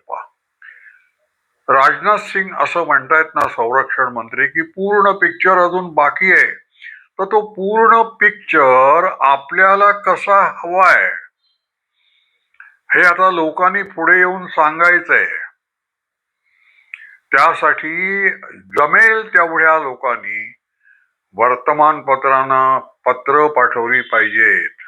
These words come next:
किंवा जिथे जिथे आपल्या प्रतिक्रिया व्यक्त करता येऊ शकतात, पूर्ण पिक्चर म्हणजे काय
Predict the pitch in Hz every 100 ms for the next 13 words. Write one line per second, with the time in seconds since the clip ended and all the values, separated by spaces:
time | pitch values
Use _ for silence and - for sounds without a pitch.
0 | _ _ _ _ _ _ 139 156 - 127
1 | - 175 208 196 190 190 185 185 170 147
2 | - 151 156 147 123 123 143 - 135 135
3 | 135 131 131 123 - _ 131 127 120 120
4 | 127 123 101 113 113 117 113 110 - _
5 | 123 139 151 151 - _ _ _ _ -
6 | _ - - _ _ _ _ _ _ 175
7 | 202 208 190 190 147 - - 151 147 139
8 | 135 127 120 110 92